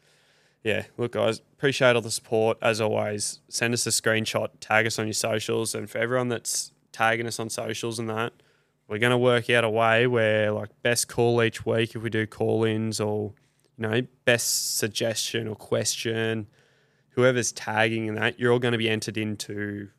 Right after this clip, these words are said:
a giveaway thing when we get that organised. Like, I wanna get the merchandise and stuff sorted. There's been a few requests for that. Not exactly sure. So, but we might go into that into the future when I can get it organised. So, um,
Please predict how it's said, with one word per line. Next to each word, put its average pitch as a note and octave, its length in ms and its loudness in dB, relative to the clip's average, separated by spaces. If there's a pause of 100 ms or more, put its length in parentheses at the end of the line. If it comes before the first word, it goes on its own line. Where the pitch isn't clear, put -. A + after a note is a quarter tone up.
(520)
a G#2+ 240 -4
giveaway G#2+ 500 -2
thing A2 300 -6
when A2 120 -2
we G#2+ 100 -6
get A2 120 -4
that G#2 160 -6
organised. A2 520 -2
Like, G#2+ 140 -12
I A#2 40 -8
wanna A2+ 180 -4
get A2 100 -6
the A2 60 -10
merchandise G#2+ 680 -4
and G#2+ 100 -16
stuff A2 220 -6
sorted. A2+ 300 -2
There's A2 140 -2
been A2+ 160 -4
a A2 40 -8
few A2+ 220 -2
requests G#2+ 360 -4
for G#2+ 100 -8
that. G#2+ 220 -2 (920)
Not C#3 120 4
exactly A#2 380 2
sure. A2+ 380 0 (560)
So, F2+ 300 -6 (160)
but G#2+ 220 -4 (180)
we B2 80 -2
might C3 180 0
go A#2+ 120 -2
into A#2 120 -2
that A2+ 140 -2
into A2 140 -6
the A2 80 -8
future A#2 480 -2
when G#2+ 120 -2
I G#2 80 -6
can A2 120 -12
get G#2+ 120 -8
it G2+ 60 -10
organised. G#2 480 -6
So, G2 200 -10 (1120)
um, G#2 640 0